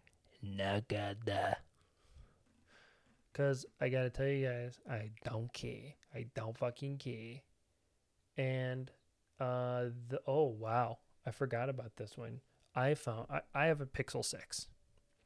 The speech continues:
I saw in my notes that there was, uh, something in my, like, way back episode thirty-one, you know, so that was, like, twenty weeks before I stopped uploading.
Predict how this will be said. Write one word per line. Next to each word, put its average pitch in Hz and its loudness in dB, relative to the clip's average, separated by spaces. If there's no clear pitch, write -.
I 147 0
saw 151 0
in 147 -4
my 131 -4
notes 113 -8
that 120 -8
there 117 -4
was, 113 -8
uh, 117 0
something 120 -10
in 120 -10
my, 113 -8
like, 123 -8
way 127 -2
back 120 0
episode 123 -6
thirty-one, 120 0
you 135 4
know, 123 4
so - -4
that 120 4
was, 120 0
like, 120 -2
twenty 135 4
weeks 123 2
before 135 4
I 123 2
stopped - -2
uploading. 147 2